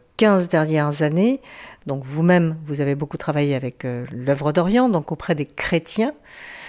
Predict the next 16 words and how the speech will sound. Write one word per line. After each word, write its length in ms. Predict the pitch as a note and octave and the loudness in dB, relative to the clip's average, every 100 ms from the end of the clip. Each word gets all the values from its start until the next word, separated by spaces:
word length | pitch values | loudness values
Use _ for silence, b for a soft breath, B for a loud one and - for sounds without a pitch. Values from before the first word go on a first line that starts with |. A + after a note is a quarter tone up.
| B - | B -10
Mais 840 | D#3 D#3+ D#3 D#3+ E3 F#3+ C4 C4+ - - | -4 0 2 2 4 4 4 0 -8 -2
comment 480 | G3 G3 A3 A3+ - | 2 4 4 2 -2
on 180 | D3 D3+ | -4 -4
vit 320 | C#3 A#3 E4 - | -4 -4 -4 -6
avec, 400 | D3 F#3 - D#3 | -4 -4 -2 -2
euh, 200 | C#3 C3+ | -2 -2
eh 80 | C#3+ | -4
bien, 280 | D3 D#3+ F#3+ | -2 0 2
les, 300 | D3 C3 B2+ | 0 0 -2
les 140 | C3 | -4
musulmans, 680 | C#3+ D3+ D3+ C3+ D#3 F#3+ G3+ | -4 -4 -4 -2 0 0 -2
qu'ils 160 | E3+ | -6
soient 280 | - C#3 B2+ | -8 -4 -4
sunnites, 500 | - C#3 C#3+ F3 F#3 | -4 -2 0 0 0
chiites, 680 | - D#3+ D3+ F3 A3 G#3+ - | -2 0 0 2 0 -2 0
euh, 260 | C#3+ C3+ | 2 2